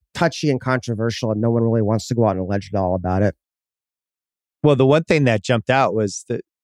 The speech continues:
Speaker 2: they offered him a pretty big settlement that he turned down, Donnie Nelson.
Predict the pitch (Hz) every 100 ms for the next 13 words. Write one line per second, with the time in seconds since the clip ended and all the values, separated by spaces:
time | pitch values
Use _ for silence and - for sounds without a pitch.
0 | _ 123 117 175 175 127 98 - 139 127
1 | 120 98 - 135 120 90 - 101 92 -
2 | 104 107 113 82 101 95 95 104 - 69